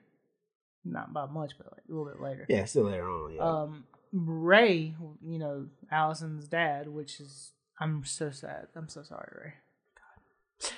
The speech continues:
Speaker 1: Anyway, he's, he's, he's
Speaker 2: Pouring
Speaker 1: he's
Speaker 2: out for my homie Ray.
Speaker 1: <sighs> Dude, Ray did not deserve this.
Speaker 2: He didn't deserve what happened to him.
Speaker 1: He did not. And, and it's about to happen. So Ray is, like, playing, he's, he's over there.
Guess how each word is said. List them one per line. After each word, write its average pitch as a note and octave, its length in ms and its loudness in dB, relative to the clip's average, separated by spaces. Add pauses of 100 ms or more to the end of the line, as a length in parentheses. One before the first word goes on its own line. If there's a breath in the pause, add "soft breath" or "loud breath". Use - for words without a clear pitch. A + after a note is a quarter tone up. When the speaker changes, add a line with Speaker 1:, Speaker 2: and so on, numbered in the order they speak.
(220 loud breath)
Speaker 1:
Anyway, D3 260 0 (600 loud breath)
he's, - 280 8
he's, - 320 0
he's - 160 -8
Speaker 2:
Pouring A2 420 12
Speaker 1:
he's A2 40 6
Speaker 2:
out G#2 140 4
for G#2 80 -8
my F#2+ 160 0
homie F#2+ 400 2
Ray. F#2+ 280 2 (220 loud breath)
Speaker 1:
<sighs> - 200 -20
Dude, D#3+ 320 0 (120)
Ray F3+ 300 10
did E3+ 160 6
not D#3 280 4
deserve C#3+ 440 -4
this. C3+ 140 -4
Speaker 2:
He G2+ 60 0
didn't G#2 180 6
deserve G2 380 6
what F#2+ 180 0
happened F#2+ 300 2
to F#2 180 -4
him. E2+ 80 2
Speaker 1:
He E3 60 4
did C#3+ 240 -2
not. C#3 460 -6 (260)
And, D#3 180 4
and D#3 240 0
it's D#3 140 -4
about D3+ 260 2
to C#3+ 60 -6
happen. C#3 460 -8 (580 soft breath)
So - 160 6
Ray G3+ 560 8
is, E3+ 200 2
like, D#3 420 0 (360)
playing, F#3+ 380 8
he's, G3+ 280 10
he's G3+ 180 6
over A3 160 6
there. F#3+ 320 8